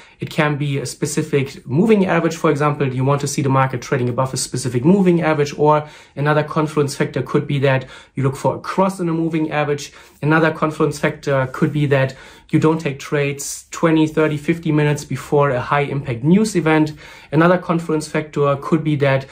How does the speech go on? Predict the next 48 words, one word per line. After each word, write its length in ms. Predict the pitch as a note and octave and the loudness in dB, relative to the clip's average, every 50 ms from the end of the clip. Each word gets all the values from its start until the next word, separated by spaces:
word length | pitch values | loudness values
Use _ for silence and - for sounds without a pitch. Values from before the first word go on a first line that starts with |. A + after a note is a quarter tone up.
| - - - _ - | -20 -20 -20 _ -2
you 100 | D#3 D3+ | 2 2
look 160 | D3+ C#3+ D3 | 4 2 2
only 220 | D3+ D#3 D#3 D#3 D#3 | 2 2 2 2 2
for 160 | - D3 C#3+ | 2 0 -2
trades 480 | D3 - - D3+ C#3+ C#3+ C#3+ C#3+ - | -2 -2 -2 -2 0 0 -2 -4 -4
that 160 | - C#3+ C3+ B2 | -2 -2 0 0
have 300 | A#2+ D3 C#3 C#3 B2+ C3+ | 0 0 0 0 0 -2
a 100 | B2 A2+ | -4 -2
high 160 | - D3+ D#3 | 0 0 0
enough 320 | D3+ D3+ C#3+ C#3+ C#3+ - | 0 0 -2 -4 -6 -6
potential 520 | - C#3+ - - D3+ C#3 B2+ - - B2+ A#2 | -10 -12 -8 -6 -4 -4 -4 -6 -8 -6 -4
reward. 460 | A#2 A#2+ A#2+ D3 E3 F3 F3 F3+ - - - - - - _ | -4 -4 -2 2 2 2 2 2 -2 -6 -20 -20 -20 -20 _
So 180 | - - E3 | -12 -6 -6
for 140 | D#3 - D3+ | -2 -2 -2
example, 380 | C#3 B2+ D3 D#3 D3+ D3 C#3+ C3 | -2 0 0 0 0 0 -2 -6
you 100 | C3 C3+ | -6 -2
don't 240 | C3 D#3 D#3 D#3+ D#3+ | 0 0 0 2 2
want 180 | D3 C#3+ C#3+ - | 0 -2 -2 -2
to 80 | D3 | -6
trade, 420 | C3+ - - - C#3 C3+ C3+ B2+ - - - | -8 -6 -2 0 0 2 2 0 -4 -6 -6
mm, 200 | C3+ C3 B2+ B2 | -4 -2 -2 -2
take 240 | B2 - D3 D3 C#3+ | 0 0 0 0 0
trades 400 | - - D#3 D3 D3 D3 D3+ - - | -2 0 2 2 2 2 0 -2 -2
that 240 | D3 C3+ C3 - - - - - - _ - | 0 0 -2 -2 -6 -14 -20 -20 -16 _ 0
immediately 600 | D3 D3 D#3+ F3 F3+ F3+ F3+ F3 E3+ D#3 D3+ D3 | 4 6 8 8 8 6 4 2 2 0 0 0
face 480 | D3 - - D#3 D3 D3 D3+ D3 - | -2 -4 -2 0 2 2 0 -2 -4
a 100 | - B2 | -8 -8
big 300 | A#2+ A#2 - D#3 D#3 D3+ | -8 -2 0 0 0 0
support 360 | - - C#3 - - - C3+ A#2+ | -2 -6 -6 -6 -2 -2 -2 -2
and 80 | A#2+ | -2
resistance 460 | B2 B2+ E3+ F3 E3+ - D#3+ D#3 - | -2 0 0 0 0 0 -4 -2 0
level, 240 | D3+ C#3+ C#3+ C#3 C#3+ | 0 0 2 2 0
or 240 | - C3+ C#3+ C#3 C#3 | 0 0 0 0 2
where 100 | C#3 C3+ | 2 2
you're 200 | C3 C3 C3 B2 | 2 2 2 2
immediately 480 | B2+ C3 C#3+ D3+ D#3 D#3 D3+ - D3 C3+ | 2 2 4 4 4 4 2 0 -4 -6
trading 480 | - - D3 C#3 C3+ C#3 C3+ C3+ C3+ - - - - - - | -4 0 0 2 2 4 2 2 0 -2 -10 -20 -16 -6 0
into 220 | D3+ C#3+ C3+ - C3+ | 0 0 2 2 2
a 60 | A#2+ | 2
big 180 | B2+ C#3 C3 | 2 2 0
moving 380 | C3+ C3+ C3+ C#3+ C3 C#3 C3 B2 | 2 0 0 2 2 2 0 2
average. 600 | B2+ C3+ C3+ B2 A2+ G2+ - - - - - _ _ _ _ _ _ _ - - - | 2 2 0 0 0 -4 -6 -8 -10 -10 -12 _ _ _ _ _ _ _ -14 -6 0
And 100 | D#3 D#3 | 2 4
then 160 | F3 F#3+ G3 | 4 4 2
you 80 | G3 F#3 | 0 -2
can 160 | - F3+ E3+ | -2 -2 -2
see 280 | - - - F3+ F3 | -2 -2 -2 0 0
how 540 | E3 C3 - - D#3+ E3 E3+ F3+ F#3+ A3 A3+ | 0 -2 -2 -2 0 2 2 2 0 -2 -4